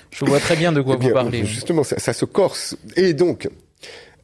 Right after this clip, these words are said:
Speaker 2: euh, Victor Hugo n-, n-, nous a fait une demande très spécifique. Il nous a demandé de le sortir du Panthéon.
Speaker 1: Mhm.
Speaker 2: Aux grands hommes, la patrie n'étant plus reconnaissante, d'abord, il n'y avait plus au-, aucun sens à ce qu'il reste. Et puis,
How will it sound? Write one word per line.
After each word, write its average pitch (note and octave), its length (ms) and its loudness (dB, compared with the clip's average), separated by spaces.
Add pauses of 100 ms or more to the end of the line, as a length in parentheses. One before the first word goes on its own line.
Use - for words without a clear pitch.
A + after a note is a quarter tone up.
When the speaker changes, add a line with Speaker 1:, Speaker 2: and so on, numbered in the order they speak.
Speaker 2:
euh, G#2 120 2
Victor A2+ 340 0
Hugo E3 240 0
n-, F#3 140 -2
n-, G2 380 2
nous G#2 200 2
a G2+ 40 0
fait - 140 -2
une A2+ 140 0
demande G#2+ 320 0
très F#3+ 400 0
spécifique. - 640 -6
Il A2+ 60 -2
nous F#2+ 140 0
a F2 40 0
demandé F#2+ 260 0
de F#2 80 -2
le - 60 -2
sortir - 360 -2
du G#2 100 0
Panthéon. C#2 420 -4 (380)
Speaker 1:
Mhm. B2+ 220 -8 (540)
Speaker 2:
Aux E3+ 140 2
grands B2+ 320 0
hommes, B2 220 2
la G2+ 140 2
patrie - 320 -2
n'étant G#2 260 0
plus - 140 -2
reconnaissante, G2 760 -2
d'abord, F#2 400 0
il F#2+ 100 -4
n'y F#2+ 80 0
avait F2+ 160 -2
plus - 160 -2
au-, A2+ 200 2
aucun A#2 320 -2
sens B2 320 -4
à E2+ 40 -2
ce - 100 -10
qu'il G2 160 0
reste. A#2 400 -2 (400)
Et D#3+ 100 2
puis, G#3 360 -4